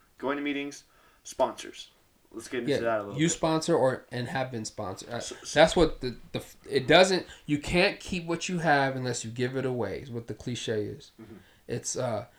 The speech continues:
Speaker 2: one of the things that's been given to me so freely, I have to now give it away because it's changed my life, and I'm so happy, and I believe that it, what it's done for me could do, it could do for other people. What, what it, what's gonna be indicative of me keeping what I have is giving it away freely.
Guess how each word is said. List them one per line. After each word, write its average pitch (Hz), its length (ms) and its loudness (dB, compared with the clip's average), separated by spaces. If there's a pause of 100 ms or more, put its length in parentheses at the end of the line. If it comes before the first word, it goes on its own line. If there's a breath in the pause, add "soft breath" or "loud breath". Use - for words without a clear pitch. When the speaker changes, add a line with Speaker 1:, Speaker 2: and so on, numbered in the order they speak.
(220 soft breath)
Speaker 2:
one 131 140 0
of 143 60 4
the 151 60 0
things 160 220 2
that's 147 160 2
been 135 160 0
given 156 240 4
to 165 140 0
me 156 120 4
so 160 260 6
freely, 170 500 0
I 139 100 4
have 151 220 4
to 143 60 -4
now 147 200 4
give 143 220 0
it 139 60 2
away 135 280 2
because 120 300 -6
it's 117 140 -8
changed 156 340 -2
my 151 120 0
life, 147 360 -2
and 135 100 -4
I'm 123 80 -6
so 143 240 -2
happy, 147 460 -2 (280 loud breath)
and 127 120 2
I 127 40 6
believe 131 320 0
that 131 120 2
it, 120 260 -6
what 127 180 -2
it's 123 140 -2
done 135 160 0
for 139 160 -4
me 143 140 2
could 127 180 -4
do, 123 180 -8
it 131 200 -2
could 127 100 -10
do 135 100 0
for 139 160 -6
other 120 160 -2
people. 139 540 -4 (420 soft breath)
What, 131 320 0
what - 320 -6
it, - 240 -8
what's 127 380 -6 (280)
gonna 151 200 0
be 147 320 0
indicative 147 580 0
of 123 160 -2
me 131 140 -4
keeping 151 380 -2
what 127 140 0
I 113 120 2
have 151 320 0
is 120 100 -4
giving 139 320 -2
it 151 120 2
away 143 260 4
freely. 113 480 -6